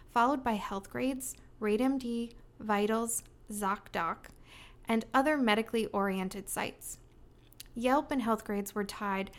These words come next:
as the most trustworthy review sites. Yelp, for example, has posted more than a hundred and eighty-four million reviews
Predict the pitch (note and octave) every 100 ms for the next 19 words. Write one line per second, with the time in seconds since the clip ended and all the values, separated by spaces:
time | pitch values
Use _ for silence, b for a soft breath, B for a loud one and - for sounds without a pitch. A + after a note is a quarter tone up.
0 | B - A#3 G#3+ A3+ A3 G#3+ A#3+ B3+ -
1 | A3+ - G#3 G3 G3 G3 F#3+ G#3 G#3 G#3+
2 | - - - - - - - - - A#3
3 | A#3 A#3 - A#3 G3+ F#3+ F3+ - G#3+ B
4 | B B - C4 C4 B3+ - B3+ A3+ A3
5 | A3 G#3 G3 B3 C4 - A#3+ A3 G#3+ G#3+
6 | G3+ G3+ A3 A3+ A#3 A#3+ G#3 G3+ G3 G3